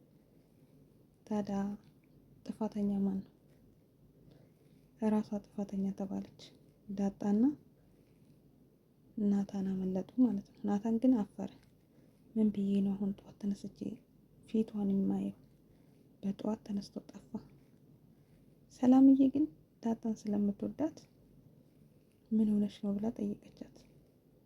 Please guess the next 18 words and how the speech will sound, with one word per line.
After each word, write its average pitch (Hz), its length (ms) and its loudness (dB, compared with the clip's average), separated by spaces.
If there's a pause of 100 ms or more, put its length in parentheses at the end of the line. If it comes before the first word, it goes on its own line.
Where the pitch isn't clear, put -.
(100)
እሷም 302 320 0 (360)
ለሰላም 226 420 0
ትነግራታለች። 202 800 -6 (720)
ለሰላም 226 480 0
እንዲህ 214 240 2
እንዲህ 202 220 0
ነው 202 120 2
ብላ 202 200 0
ስትነግራት 208 640 -4 (880)
«ስለሚወድሽ፣ 202 800 0 (1600)
እሱ - 180 -16
ይወድሻል፣ - 540 -4 (720)
አንቺስ 226 360 0
ፊትሽ - 320 -10
ላይ 220 140 -4
አነባለሁ» 202 540 -4
ምናምን 208 360 2
እያለች 233 420 2